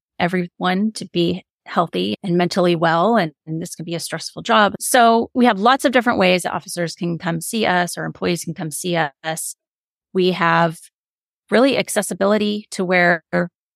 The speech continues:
just like getting a therapist on the outside, they can come to us voluntarily, self-referred, and have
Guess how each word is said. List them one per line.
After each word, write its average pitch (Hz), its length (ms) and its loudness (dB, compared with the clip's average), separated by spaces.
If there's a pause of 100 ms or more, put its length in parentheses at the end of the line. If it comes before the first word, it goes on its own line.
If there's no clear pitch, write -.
(220)
just - 300 -4
like 190 240 2
getting 185 280 0
a 180 40 -2
therapist - 840 -2
on 170 160 -2
the 165 140 -4
outside, 190 840 -2
they 170 100 2
can 170 200 -4
come 180 280 -2
to - 200 -4
us 208 260 0
voluntarily, 185 1120 0 (480)
self-referred, 208 920 0 (680)
and 180 160 -8
have 175 640 -2